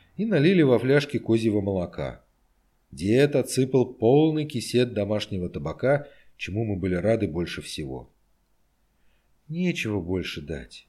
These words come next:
ничего другого нет», развела руками женщина. «Сами мы голодаем».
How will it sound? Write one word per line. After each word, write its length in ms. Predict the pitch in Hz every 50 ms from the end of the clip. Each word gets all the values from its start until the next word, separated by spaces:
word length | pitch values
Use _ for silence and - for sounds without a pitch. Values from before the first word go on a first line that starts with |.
| _ _
ничего 500 | - 190 196 175 - - 156 139 139 143
другого 480 | 123 110 104 101 80 101 110 101 92 92
нет», 360 | 80 82 80 78 73 - _ _ _ _ _ _ _ -
развела 480 | 85 95 87 87 92 98 95 98 95
руками 400 | 92 90 - - 95 85 78 85
женщина. 540 | 78 71 82 80 76 71 - - - 62 - - _ _ _ _ _ _ _ _ _ _ _
«Сами 420 | _ - - - 165 160 143 117 95
мы 160 | 78 82 78
голодаем». 680 | 73 90 98 110 110 104 104 113 98 87 76 69 64